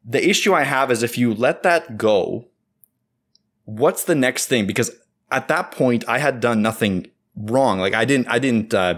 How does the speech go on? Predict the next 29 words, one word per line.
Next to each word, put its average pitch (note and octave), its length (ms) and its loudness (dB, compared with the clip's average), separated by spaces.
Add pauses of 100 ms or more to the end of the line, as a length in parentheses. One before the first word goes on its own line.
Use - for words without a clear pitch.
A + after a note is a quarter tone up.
bring G#2 200 0
down F#2 160 -2
any E2+ 160 -4
ser-, C3 380 0
services. B2+ 640 0
I G2 140 -2
didn't, G2 460 -4
um, E2+ 520 -6
refuse A#2 540 0
anything. A#2+ 580 0 (180)
You A2 100 0
know A2+ 40 4
what A#2 80 2
I A2+ 40 2
mean? A2+ 120 2
Like, A2+ 160 -2
I A#2 60 2
didn't D3 240 0
actually A#2 640 -2 (680)
do D3+ 240 2
anything C3 420 2
negative A2+ 520 0
to D#3 220 0
that G#2+ 200 0
person. - 460 -8 (540)
In G3 160 4
a F#3 40 6
working D#3 380 2
relationship, A2+ 760 0